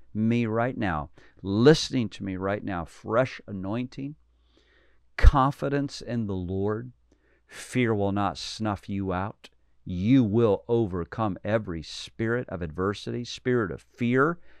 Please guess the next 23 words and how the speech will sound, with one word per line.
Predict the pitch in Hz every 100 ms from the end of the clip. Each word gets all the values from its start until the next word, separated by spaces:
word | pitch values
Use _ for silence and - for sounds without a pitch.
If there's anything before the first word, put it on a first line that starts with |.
| - _ -
in | 110
the | 90
name | 90 98 120
of | 120
Jesus, | 101 101 104 82 82 76 - - - - _ - - - - - 95
be | 90 85
run | 87 95 98
out | 101 95
of | 82
your | 95 92
life. | 87 92 80 - - - - - - - _ _ _
And | 92 95
I | 110
declare | 110 - - 120 123 123 143 _ _ _ _ _ _
that | 92 90 110
you're | 95
hiding | - - 113 131 135 123
in | 92
secret | - 127 117 123 -
place | - 98 85 - 95
in | 90
the | 87
Lord. | 90 87 87 87